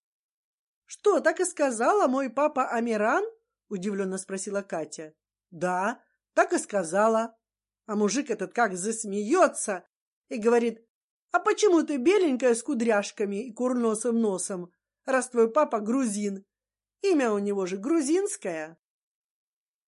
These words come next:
Она ответила, что папа никакой не грузин, что он человек, смеялась Зуля, передразнивая Полину. Она чуть с кулаками на него не бросилась.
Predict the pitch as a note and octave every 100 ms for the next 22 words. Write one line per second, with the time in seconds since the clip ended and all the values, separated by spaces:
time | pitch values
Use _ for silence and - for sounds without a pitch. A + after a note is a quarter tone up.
0 | _ C4 D4 G#4 G#4 F4 F4+ D#4 D4+ D4
1 | - G4 G#4 G#3 C4 C4 B3+ E4 C#4+ A3+
2 | A#3 A3+ C#3+ D3 C3+ - _ - - D4+
3 | - C#4+ - - C#4 C4+ C#4 A3+ A#3 G3+
4 | - - _ _ _ - G3 F3+ F3 E3+
5 | E3 A#3+ C4 A3+ G#3+ G3+ F#3 G#3 G3+ G3
6 | G3 F#3+ G3 F#3+ D3+ C#3 C#3 C#3+ _ -
7 | A#3 B3+ A#3+ A#3 - - B3+ C#4+ C#4+ F#3+
8 | F#3 F#3 F#3 F#3+ G#3 G3 E3+ D3+ - D#3
9 | D3+ -